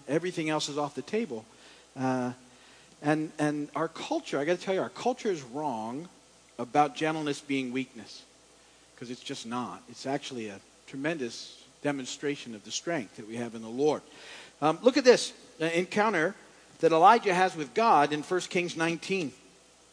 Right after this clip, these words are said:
eleven through thirteen. The Lord said,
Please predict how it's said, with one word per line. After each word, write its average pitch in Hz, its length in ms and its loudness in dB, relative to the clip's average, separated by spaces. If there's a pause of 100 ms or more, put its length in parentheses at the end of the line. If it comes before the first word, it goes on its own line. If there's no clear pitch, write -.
(480)
eleven 160 300 4
through 160 200 -4
thirteen. 160 520 0 (200)
The 156 100 -2
Lord 226 340 6
said, 160 580 8